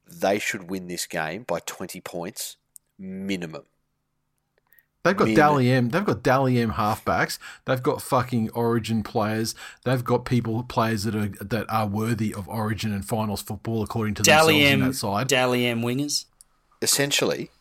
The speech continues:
Speaker 1: every week at training, you should be doing opposed runs against teams of, of this Panthers experience level every week.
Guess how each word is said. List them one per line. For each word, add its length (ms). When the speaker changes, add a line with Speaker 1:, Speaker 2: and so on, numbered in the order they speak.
Speaker 1:
every 320
week 440
at 200
training, 580
you 160
should 220
be 100
doing 320
opposed 580
runs 680
against 760
teams 540
of, 160
of 180
this 160
Panthers 460
experience 580
level 220
every 280
week. 340